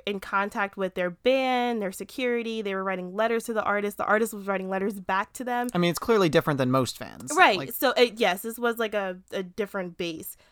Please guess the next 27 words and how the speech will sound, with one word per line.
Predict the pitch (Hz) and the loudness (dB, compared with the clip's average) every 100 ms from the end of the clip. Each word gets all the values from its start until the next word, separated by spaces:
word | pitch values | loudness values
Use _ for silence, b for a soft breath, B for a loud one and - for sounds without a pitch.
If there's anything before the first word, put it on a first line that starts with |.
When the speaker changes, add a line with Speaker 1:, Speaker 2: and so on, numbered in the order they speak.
| b _ | b _
Speaker 1:
But | 247 | 4
it | 262 | 4
was | 247 | 2
very | 214 254 311 - | 4 4 4 0
interesting | 220 - 214 - 196 185 | -4 0 -4 -2 -6 -6
because | 196 185 196 185 180 - _ _ _ _ _ _ _ - | -8 -6 -2 -2 -4 -14 _ _ _ _ _ _ _ 4
it, | 220 - | 4 6
it | 220 | 0
kind | - 262 | 0 0
of | 294 | 0
felt | - 254 | 0 2
like, | 233 214 - _ _ | 2 -2 -8 _ _
like | 226 196 | -4 -4
cat | - 226 220 | -2 -2 0
and | 202 | -2
mouse | 185 180 220 | -4 -4 -4
at | 226 202 | -8 -8
the | |
same | 196 196 190 | -8 -6 -6
time, | - 190 202 | -8 -8 -8
because | 202 196 208 190 190 b b b b b - | -8 -6 -2 -2 -4 b b b b b 2
it | 226 | 2
seems | - - 262 285 | 2 -4 0 0
as | 240 226 | 0 -2
if, | 214 - | -4 -2
like, | 208 190 | -4 -4
this | - 190 | -6 -8